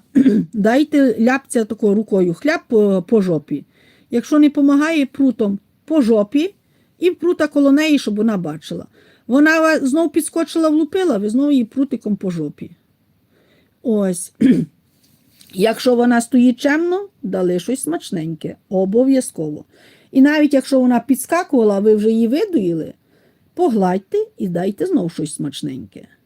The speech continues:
в кінці дойки. Щоб вона привчалася, що вона буде чемно стояти, то вона щось за це получе. Ось. І ні в якому разі двом не йти доїти. Один. Бо вона привикає, що двох має бути. Якщо другий буде стояв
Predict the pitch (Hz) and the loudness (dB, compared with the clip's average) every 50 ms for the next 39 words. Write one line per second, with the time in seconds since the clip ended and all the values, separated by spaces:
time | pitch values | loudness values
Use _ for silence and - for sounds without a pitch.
0 | _ _ _ _ _ _ _ _ - - 233 208 - - - 170 160 - 180 - | _ _ _ _ _ _ _ _ 0 2 2 2 0 -2 -6 -6 -6 -6 -8 -10
1 | - 208 180 196 185 170 151 151 - - - _ _ _ _ _ _ _ _ _ | -8 -2 0 0 2 0 0 -4 -10 -18 -20 _ _ _ _ _ _ _ _ _
2 | _ _ _ _ - - 269 240 220 233 226 220 226 226 226 233 220 190 175 - | _ _ _ _ -4 -2 0 2 2 2 2 2 2 2 2 2 0 -2 -4 -4
3 | - 196 190 180 170 - - 151 156 165 190 233 330 - - 440 415 - - 214 | -2 -2 -2 -2 -2 -6 -6 -6 -4 -2 -2 -2 -2 -2 -4 -6 -4 -4 -4 -2
4 | 202 202 208 226 220 208 196 214 202 185 175 160 - - 175 160 165 170 190 233 | -2 -2 -2 0 -2 -2 -2 -2 -2 -2 -4 -6 -6 -8 -8 -6 -6 -4 0 0
5 | 269 302 294 - - 302 311 320 320 339 339 - 320 - - 175 170 170 175 190 | 0 0 -2 -4 -2 -2 0 0 0 -2 -2 -4 -6 -4 -4 -4 -4 -2 -2 -2
6 | 240 277 - 233 214 180 - 147 143 - - 196 214 233 - - 226 220 190 165 | -4 -4 -4 -6 -6 -6 -6 -8 -8 -6 -6 -6 -6 -6 -4 -6 -4 -4 -4 -4
7 | 156 147 - - - - - _ _ _ _ _ _ _ _ _ _ _ _ _ | -6 -8 -10 -16 -18 -18 -20 _ _ _ _ _ _ _ _ _ _ _ _ _
8 | - 214 202 196 180 180 - - 285 294 320 320 285 302 311 302 302 302 - 269 | -6 -4 -2 -2 -4 -4 0 2 4 4 4 4 4 4 2 0 0 2 2 4
9 | 262 254 226 202 196 202 214 247 277 349 392 339 254 208 202 233 269 294 285 214 | 4 4 4 2 0 0 0 0 0 0 0 0 0 0 0 2 2 2 2 2
10 | 175 175 175 - 220 208 175 160 147 151 156 151 - - - - 233 233 220 185 | 0 -2 -2 -2 -2 -2 -2 -2 -4 -4 -4 -8 -8 -12 -8 -2 -2 0 0 0
11 | 170 160 151 185 175 170 208 214 220 240 247 233 214 - - 233 226 240 240 - | 0 -2 -2 -4 -6 -6 -4 -2 0 0 0 0 0 0 0 0 0 0 -2 -2
12 | 392 453 427 359 - - 277 233 220 196 175 - 190 175 175 175 175 185 180 170 | -2 0 0 0 0 0 -2 -2 -2 -4 -6 -6 -6 -4 -4 -4 -4 -4 -4 -4
13 | 214 214 - - 254 233 247 262 262 233 233 233 247 247 - - 330 415 508 | -4 -4 -2 0 0 2 4 4 4 2 2 0 0 -2 -2 0 0 0 0